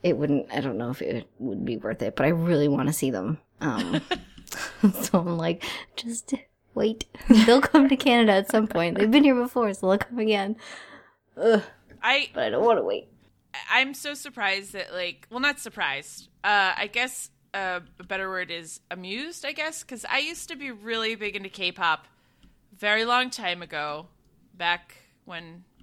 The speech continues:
Speaker 2: uh, back when the internet was still very young. I was really big into
Speaker 1: Mm-hmm.
Speaker 2: K-pop, and you just, like, I don't actually know how I got into K-pop other than I think, like, my college roommate was into K-pop, and there was no, like, community for it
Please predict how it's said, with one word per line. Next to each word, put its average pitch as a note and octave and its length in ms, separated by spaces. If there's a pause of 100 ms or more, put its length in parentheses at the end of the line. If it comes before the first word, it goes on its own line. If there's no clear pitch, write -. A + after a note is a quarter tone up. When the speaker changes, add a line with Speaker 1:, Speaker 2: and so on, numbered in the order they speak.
(140)
Speaker 2:
uh, D#3+ 380 (400)
back G#3+ 180
when G#3+ 100
the G#3 120
internet G3+ 320
was - 120
still G3 260
very F3+ 260
young. E3 440 (140)
I F#3 100
was F#3 220
really F3+ 240
big G3 160
into F#3 180
Speaker 1:
Mm-hmm. F3+ 100
Speaker 2:
K-pop, D#3+ 500 (100)
and E3+ 360 (720)
you C#4 140
just, F4+ 260 (420)
like, D4+ 260 (100)
I D#4 120
don't F4+ 180
actually E4+ 340
know D#4+ 200
how D4+ 100
I D4 100
got D4 220
into C#4+ 140
K-pop A#3+ 460
other G#3 200
than G#3+ 140
I G3+ 140
think, G#3 200
like, G3+ 200
my E3+ 100
college B3+ 380
roommate D#4 360
was C#4 160
into D4 400
K-pop, C#4 460 (600)
and D#4+ 240 (500)
there C#4 180
was E4 240
no, B3+ 260
like, A#3 400
community F3+ 720
for F#3+ 400
it F#3 200